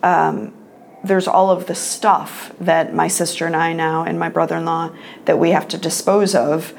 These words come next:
And, um, my sister just sent me a picture. Um, the estate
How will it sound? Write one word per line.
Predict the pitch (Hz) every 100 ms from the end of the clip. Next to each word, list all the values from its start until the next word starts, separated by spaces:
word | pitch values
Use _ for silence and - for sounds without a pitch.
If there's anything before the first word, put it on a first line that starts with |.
| - - - - -
And, | 175 170 165 165 156 -
um, | 156 156 160
my | 165
sister | 170 180 165
just | 165 170 170 170
sent | 170 -
me | 165
a | 160
picture. | - 208 - 156 156 156 -
Um, | 151 151 143 - -
the | 156 151
estate | - - 160